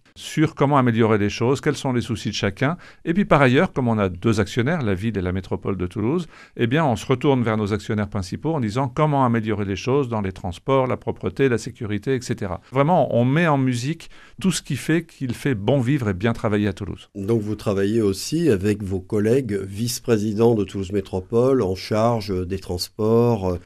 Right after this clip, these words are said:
Speaker 2: mais aussi du développement économique, par
Speaker 1: Ah,
Speaker 2: exemple.
Speaker 1: complètement, l'événementiel, euh, éducation, euh, relations avec les universités. Grâce à ça, on va aussi accueillir le plus grand événement de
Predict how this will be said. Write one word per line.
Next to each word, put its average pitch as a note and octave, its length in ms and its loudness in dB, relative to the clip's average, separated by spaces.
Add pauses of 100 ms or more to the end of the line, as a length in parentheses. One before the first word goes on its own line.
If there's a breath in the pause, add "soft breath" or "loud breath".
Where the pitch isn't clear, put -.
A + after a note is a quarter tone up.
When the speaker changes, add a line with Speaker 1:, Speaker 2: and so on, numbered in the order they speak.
(140)
Speaker 2:
mais G2 140 4
aussi B2+ 420 2
du G#2 160 2
développement G#2 380 2
économique, A2 420 2
par F2 140 -4
Speaker 1:
Ah, F#2+ 40 0
Speaker 2:
exemple. G2+ 220 0
Speaker 1:
complètement, B2+ 480 -2
l'événementiel, B2 960 2
euh, G#2 220 0 (380 loud breath)
éducation, A#2+ 920 2
euh, G2 140 2
relations G#2+ 380 2
avec G2+ 120 -2
les G#2 140 -2
universités. A2+ 880 -2 (140)
Grâce G2 200 0
à F#2+ 60 2
ça, E3 160 -4
on C3 80 -4
va F#2 80 -2
aussi F#2+ 240 -4
accueillir G#2 420 -2
le B2+ 180 4
plus A#2 160 -6
grand A2+ 280 -4
événement G#2 460 -2
de F#2+ 160 -4